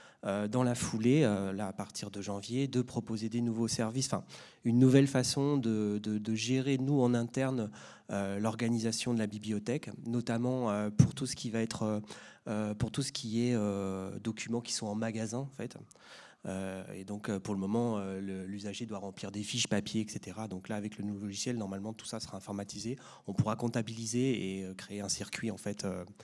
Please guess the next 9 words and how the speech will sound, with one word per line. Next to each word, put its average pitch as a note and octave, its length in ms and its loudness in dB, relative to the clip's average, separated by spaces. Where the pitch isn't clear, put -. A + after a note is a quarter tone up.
dématérialisé, G#2 840 2
euh, F2 320 -2
du, F#2 200 -8
euh, F2+ 180 -4
des G2+ 120 -6
demandes G2 360 -2
de, F#2 240 -8
de A2 80 4
documents. G#2+ 460 4